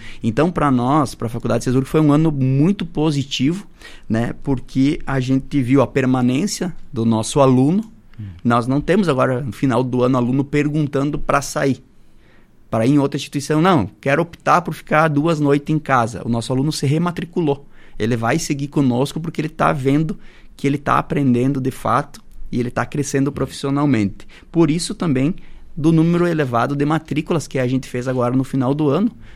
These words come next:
Speaker 1: né? De a gente sair de oitocentos, de seiscentos, desculpa, pra setecentos e cinquenta alunos na graduação e mais vinte e cinco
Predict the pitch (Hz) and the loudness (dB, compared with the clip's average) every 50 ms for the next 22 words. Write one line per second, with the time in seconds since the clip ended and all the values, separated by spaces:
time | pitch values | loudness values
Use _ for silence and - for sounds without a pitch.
0 | - - 107 110 113 120 117 117 113 107 117 117 113 113 - 120 113 - - 113 | -12 -8 -6 -4 -4 -2 -2 -2 -2 -2 -2 -4 -4 -4 -6 -10 -8 -6 -6 -4
1 | 104 110 120 117 110 101 104 104 98 95 101 107 - - 123 - - - 131 143 | -2 0 0 0 -2 -2 -2 -2 0 0 -2 -4 -4 -6 -8 -6 -2 -2 0 0
2 | 170 170 - - 233 - - - - - - - - - 104 98 - - 107 98 | -2 -4 -6 -12 -16 -16 -18 -18 -20 -20 -18 -14 -6 -4 -4 -4 -2 -4 -4 -4
3 | - 123 135 156 - - 117 110 - - - 135 139 - 190 202 - - - - | -2 -2 -2 -2 -4 -6 -8 -8 -4 -2 -2 -2 0 -2 -4 -6 -6 -10 -20 -20
4 | - - - - - - - 113 117 123 143 - - - - - - - - - | -20 -20 -20 -20 -12 -8 -4 -4 -2 -4 -4 -8 -12 -18 -20 -20 -20 -20 -20 -20
5 | - - - - - - - - - 120 117 - - - - 120 139 147 - - | -20 -20 -20 -20 -20 -14 -10 -4 -2 -2 -2 -2 -4 -4 -2 0 0 0 -2 -2
6 | - 143 131 - - 110 123 139 131 139 131 113 110 117 131 139 156 160 - - | -2 -2 0 0 0 0 0 0 0 -2 -2 0 0 0 0 0 0 -2 -2 0
7 | 123 120 117 113 117 127 127 139 143 139 147 160 - - - 185 254 - - - | 2 2 4 4 2 2 2 0 2 2 2 2 2 2 2 2 2 0 -2 -8
8 | - - - - - - - 127 131 123 120 120 123 123 123 110 113 123 127 127 | -18 -20 -20 -20 -14 -6 -2 0 2 2 2 2 2 0 0 0 2 2 2 2
9 | 120 - - - 131 131 127 117 120 - 101 98 95 | 0 -2 0 2 4 4 4 2 0 -2 -4 -4 -6